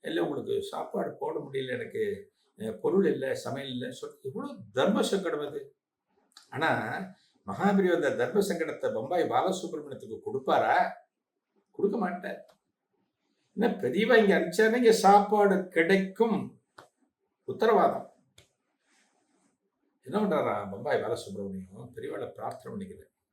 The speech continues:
"பகவானே, என்ன சோதனை இது, இவ்வளவு பேர் அனுப்பிச்சிருக்கேளே, இங்க இத்தனோண்டு தானே இருக்கு, உங்களை பிரார்த்தனை பண்ணிக்கிறேன், இலைய போடுறேன், நான் சர்வீஸ் பண்ண ஆரம்பிக்கிறேன்" அப்படின்னு சொல்லிட்டு ஆட்களை கூப்பிட்டு கட கட கடன்னு அத்தனை பேருக்கும்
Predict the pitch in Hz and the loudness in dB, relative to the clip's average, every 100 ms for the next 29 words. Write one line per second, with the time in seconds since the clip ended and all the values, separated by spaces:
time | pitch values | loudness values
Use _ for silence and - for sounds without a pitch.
0 | _ - 135 135 139 190 - _ _ 120 | _ -8 -2 -2 -4 -8 -12 _ _ -10
1 | 120 165 120 139 139 127 113 151 - _ | -6 -4 -2 -2 -2 -2 -4 -6 -10 _
2 | _ - 120 123 156 160 127 151 135 120 | _ -4 0 0 -2 -6 -4 -4 -2 -2
3 | 117 147 - - _ _ _ _ 135 139 | -2 -4 -8 -14 _ _ _ _ -8 -8
4 | - 175 185 185 170 160 131 - 113 - | -4 0 4 4 4 0 -2 -2 -4 -6
5 | _ _ _ _ _ _ _ _ - 139 | _ _ _ _ _ _ _ _ -4 2
6 | 143 - 147 185 190 165 156 - 160 208 | 2 4 4 4 2 -2 -2 -2 0 -2
7 | - - - 117 160 190 160 151 151 160 | -6 -14 -6 2 6 6 4 -2 -4 -6
8 | - - 117 117 - 147 170 170 143 127 | -10 -18 -14 -10 -6 0 0 0 -2 0
9 | 135 139 135 135 131 131 123 120 127 127 | 0 0 -6 -6 -8 -10 -10 -10 -8 -10
10 | 127 - 214 - - 117 - - 147 - | -6 2 2 2 0 0 0 -2 -4 -2
11 | - - - 214 202 - - - _ 135 | -6 -10 0 0 0 -6 -20 -20 _ -2
12 | 175 180 165 147 165 208 - - - 151 | 0 0 -2 -2 0 0 -2 -6 -6 -4
13 | 131 135 147 220 | -2 -4 -2 0